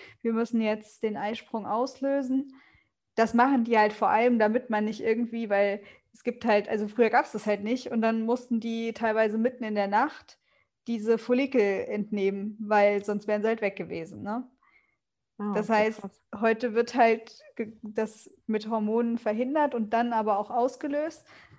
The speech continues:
Speaker 1: am Abend, äh, vorher. Nee, Quatsch, zwei Tage vorher. Dann gibt's einen Tag Hormonpause und am Tag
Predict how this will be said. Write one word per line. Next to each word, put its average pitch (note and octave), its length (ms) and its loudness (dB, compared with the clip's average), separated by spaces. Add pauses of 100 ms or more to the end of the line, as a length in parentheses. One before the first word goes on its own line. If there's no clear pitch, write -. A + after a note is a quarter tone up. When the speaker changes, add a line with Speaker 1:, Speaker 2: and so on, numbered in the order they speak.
Speaker 1:
am A3 160 -6
Abend, A3+ 460 0
äh, A3 240 -4
vorher. C4+ 560 0 (1040)
Nee, A3 100 0
Quatsch, - 300 -4
zwei A#3 160 -2
Tage C4 280 0
vorher. C4+ 480 0 (460)
Dann A#3+ 180 0
gibt's A#3+ 200 0
einen A#3+ 260 -2
Tag A3 300 -2
Hormonpause C#4 800 2
und B3 240 -4
am A3+ 180 -2
Tag A3+ 300 -2